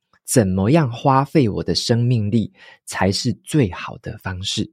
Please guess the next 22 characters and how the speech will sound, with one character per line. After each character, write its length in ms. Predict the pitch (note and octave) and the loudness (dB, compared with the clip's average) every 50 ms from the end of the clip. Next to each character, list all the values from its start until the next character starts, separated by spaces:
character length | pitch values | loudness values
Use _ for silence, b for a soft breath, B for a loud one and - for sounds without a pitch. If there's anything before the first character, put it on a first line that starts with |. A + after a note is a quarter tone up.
| _ _ _ _ B B B B B B B B | _ _ _ _ B B B B B B B B
只 140 | - F3+ G3+ | -6 2 4
有 140 | A#3+ E3+ | 4 4
当 240 | - - - E3+ F#3+ | 4 2 2 4 4
我 120 | F#3 D3 G#2+ | 4 2 2
们 200 | G2 F#2+ F#2+ G2 - | 0 -2 -4 -6 -2
懂 300 | _ C#3+ A#2 G2 F#2 F2 | _ 0 0 0 -4 -6
得 240 | F2 G2+ G2 F#2+ G#2 | -4 -2 0 0 0
去 220 | G#2 - - E3 | -2 0 0 0
如 260 | B2+ A2 G#2+ A2+ B2 C#3 | 0 0 0 -2 -2 0
何 180 | - B2+ A2+ A2+ | 2 2 2 0
最 220 | - - G3+ D#3+ | 2 2 2 2
大 220 | - - D3 C3+ | 4 2 0 0
化 220 | A#2 B2 C#3+ C3 A2+ | 0 0 0 2 2
人 120 | G#2+ G#2+ | 2 0
生 200 | G#2+ - B2 B2+ | 0 -2 -2 -2
体 160 | B2 - E2 | -4 -6 -4
验 120 | F2+ A2+ G#2+ | -2 -2 -2
的 80 | G2+ | -2
这 120 | F2+ - G#2 | -4 -4 -6
个 40 | G2 | -6
价 240 | - - A#2+ G2+ | -4 -4 -6 -6
值， 300 | F#2+ - - D#2+ E2 - | -6 -10 -8 -8 -8 -10